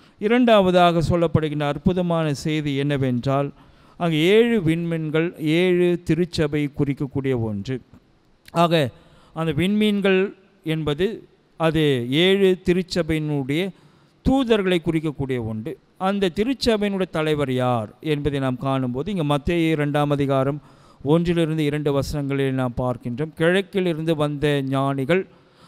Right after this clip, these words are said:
அங்கே ஏரோது அரசரை சந்தித்து அவர் கேட்கின்ற கேள்வி, "யூதருக்கு அரசராக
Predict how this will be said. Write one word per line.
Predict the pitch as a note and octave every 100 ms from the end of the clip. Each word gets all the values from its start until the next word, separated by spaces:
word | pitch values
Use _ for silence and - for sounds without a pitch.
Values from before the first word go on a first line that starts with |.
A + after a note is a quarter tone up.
| -
அங்கே | F3 F3+ F3 D3 F#3 A3+
ஏரோது | A#3 A3
அரசரை | A3 F#3 E3 D#3+ F3+
சந்தித்து | D#3 D#3 D3 B2+ - C#3+ C3 - - -
அவர் | D3 D3 C3+ A#2+
கேட்கின்ற | F#3+ G3 G#3 F#3+ E3+
கேள்வி, | D#3 - C#3+ B2 B2 F#3+ - - - _ C3+
"யூதருக்கு | E3 A3 B3 A3 F#3 D3+ F#3 F#3 F#3+ -
அரசராக | B2+ D#3 F3+ - F#3 F3 E3 D#3+ F3+